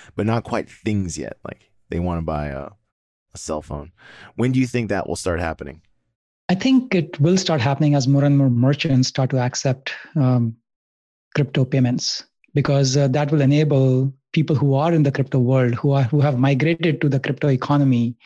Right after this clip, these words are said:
Speaker 2: to be able to use their dollars or use their Bitcoin or tokens more effectively. So this is where I think Coinbase can also play a big role, right? It can actually enable the merchants out there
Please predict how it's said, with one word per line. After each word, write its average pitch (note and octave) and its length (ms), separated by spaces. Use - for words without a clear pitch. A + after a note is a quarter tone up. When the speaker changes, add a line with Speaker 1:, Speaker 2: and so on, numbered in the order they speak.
Speaker 2:
to D3+ 80
be C#3+ 140
able C#3+ 180
to C#3 160
use C#3+ 300
their C#3 160
dollars C3 480
or B2+ 80
use C3+ 200
their C3 220
Bitcoin C3+ 420
or B2+ 60
tokens C#3+ 420
more C3+ 160
effectively. B2+ 600
So F3 100
this E3+ 140
is B3 160
where E3 240
I D3+ 60
think D#3 220
Coinbase D3 340
can C#3 100
also C3+ 240
play B2+ 160
a B2 60
big A#2+ 240
role, C3 200
right? C#3 260
It B2+ 100
can C#3+ 120
actually C#3+ 600
enable D#3+ 340
the C#3 440
merchants D3 480
out D3+ 180
there B2+ 220